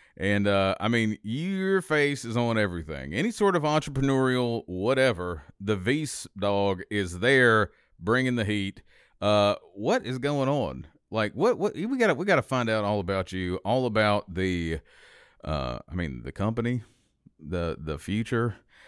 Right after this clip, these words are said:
how you got here. My gosh, this is the second time.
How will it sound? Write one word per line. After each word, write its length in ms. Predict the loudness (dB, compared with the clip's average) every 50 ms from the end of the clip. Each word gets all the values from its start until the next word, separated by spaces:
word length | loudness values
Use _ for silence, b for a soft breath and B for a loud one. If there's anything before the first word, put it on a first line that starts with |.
| b b
how 140 | b 2 4
you 160 | 4 4 4
got 200 | 4 4 4 4
here. 160 | 4 2 0 0
My 160 | 0 0 -2
gosh, 360 | -2 -2 -2 -2 -2 -4 -4
this 100 | -6 -6
is 60 | -6
the 100 | -4 -6
second 380 | -4 0 2 2 2 2 0 -2
time. 500 | 0 0 0 2 0 0 -2 -4 -8